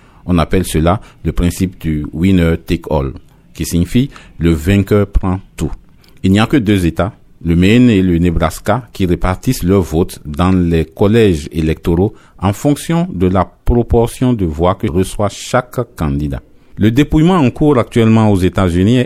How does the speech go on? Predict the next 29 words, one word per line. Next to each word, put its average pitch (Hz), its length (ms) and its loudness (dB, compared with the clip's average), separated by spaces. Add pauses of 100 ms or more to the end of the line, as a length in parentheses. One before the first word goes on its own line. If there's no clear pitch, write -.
est 113 60 2
la 98 160 2
phase 139 440 0
où 101 120 2
les 87 240 0
électeurs 104 380 0
américains 85 420 0
sont 98 300 -6
appelés 90 420 0
à - 80 -4
voter 76 480 -4 (300)
indirectement 92 680 0
pour - 160 -4
le 85 100 0
futur 92 720 0
président 85 680 0
américain. 80 480 -2 (320)
Formellement, 82 580 0 (140)
ce 107 480 4
processus 104 640 -2
permettra 98 500 0
de 87 120 0
désigner 98 560 2
les 82 180 0
cinq 156 240 -2
cent 151 160 -2
trente-huit 101 420 -2
grands 85 260 -2
électeurs. 82 640 0